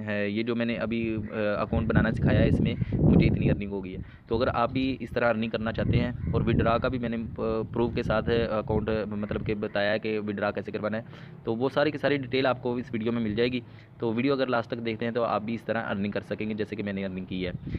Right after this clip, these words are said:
ठीक है। जैसे कि आप thumbnail के ऊपर देख कर आए हैं, तो ऐसे ही earning इंशाल्लाह आप भी करेंगे। तो video को last तक देखना है और, अ, क्या कहते हैं, सुकून से देखना है, अच्छे तरीके से समझना है,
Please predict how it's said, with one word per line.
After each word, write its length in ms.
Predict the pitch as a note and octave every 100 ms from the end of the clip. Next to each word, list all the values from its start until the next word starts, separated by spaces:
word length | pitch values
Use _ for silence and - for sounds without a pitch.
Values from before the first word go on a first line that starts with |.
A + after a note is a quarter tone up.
| - -
ठीक 120 | B2
है। 120 | C#3+ - - - -
जैसे 240 | A2 A2
कि 60 | A#2+
आप 180 | A#2 A#2+
thumbnail 260 | A#2 A#2
के 100 | A2
ऊपर 160 | A2+ A2
देख 180 | G#2 G2+
कर 120 | A2
आए 120 | G#2 A2
हैं, 140 | B2+ - - -
तो 160 | G#2+
ऐसे 240 | - A2 B2+
ही 60 |
earning 220 | B2 A2+ A2
इंशाल्लाह 300 | G2+ G#2 G2
आप 60 |
भी 80 | F#2+
करेंगे। 340 | G2 F#2 F#2 F2+ - -
तो 100 | G#2+
video 200 | A2+ C3
को 100 | B2
last 280 | A2 A2 -
तक 180 | A2+
देखना 240 | A2 G#2 A2
है 80 | A2+
और, 100 | A2
अ, 60 | - - - G#2+ G#2+ G#2+ G#2+ G#2
क्या 100 | -
कहते 200 | A2 G#2+
हैं, 240 | A#2 A#2 -
सुकून 340 | - - A#2
से 120 | A#2
देखना 280 | A#2+ A#2 A2+
है, 160 | A#2 A#2
अच्छे 240 | - -
तरीके 200 | A2+ G#2+
से 120 | G#2+
समझना 320 | G#2+ G#2+ A#2+
है, 100 | A2+